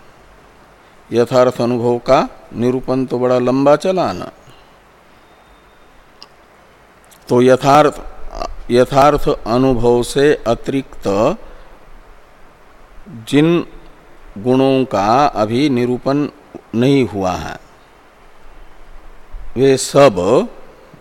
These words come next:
अवशिष्ट गुण शब्द से लेना है। गुण तो चौबीस हैं, लेकिन रूप से लेकर के यथार्थ अनुभव तक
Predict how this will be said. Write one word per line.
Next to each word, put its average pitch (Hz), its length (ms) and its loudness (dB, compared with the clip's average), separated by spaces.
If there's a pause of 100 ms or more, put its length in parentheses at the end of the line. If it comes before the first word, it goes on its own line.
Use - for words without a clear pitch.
(220)
अवशिष्ट 139 680 0
गुण 131 440 0
शब्द 117 360 -4
से 104 200 -8
लेना 90 300 -8
है। 139 240 -10 (2500)
गुण 123 280 2
तो 147 200 4
चौबीस 151 520 2
हैं, 123 220 -6 (1080)
लेकिन 123 300 -2
रूप 135 220 -2
से 139 200 0
लेकर 135 400 0
के 143 300 0
यथार्थ 135 540 2
अनुभव 127 420 2
तक 127 200 -4